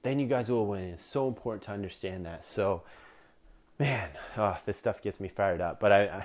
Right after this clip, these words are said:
I <laughs> number one, I am so excited that you guys are listening to this, because honestly, this information that I'm giving you every single day is going to fundamentally help you with your messaging, with your standout strategy, and everything that you have going on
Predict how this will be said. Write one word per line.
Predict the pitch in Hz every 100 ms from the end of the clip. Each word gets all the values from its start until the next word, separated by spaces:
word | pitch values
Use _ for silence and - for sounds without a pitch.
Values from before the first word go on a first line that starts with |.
| - 147
I | 113 - -
<laughs> | - -
number | 165 175
one, | 127 120 135 147 214 214 -
I | 123
am | 117
so | 107 - 120 127
excited | 123 - 120 107 98 90
that | 98 90 80 _ _ -
you | 104 98
guys | 95 90
are |
listening | 87 98 135 113 95
to | -
this, | 87 78 -
because | 92 78 95 87
honestly, | 101 117 117 - 92
this | 101 -
information | 123 120 110 107 120 110
that | 101
I'm | 92 92
giving | 98 98
you | 95
every | 90 98
single | - 92
day | 82 107 104 92 - - - -
is | 95
going | 113 104
to | 101
fundamentally | - - 113 123 110 113 - 107 95
help | 95 101 -
you | 101
with | 92 95
your | 101
messaging, | 95 104 98 92 92 87
with | 92
your | 104
standout | - - 98 101 95
strategy, | - 92 90 87 92 87 - - -
and | 104
everything | - 120 127 135 120
that | 110 104
you | 95
have | 104 104 92
going | 104 101 95
on | 120 120 92 92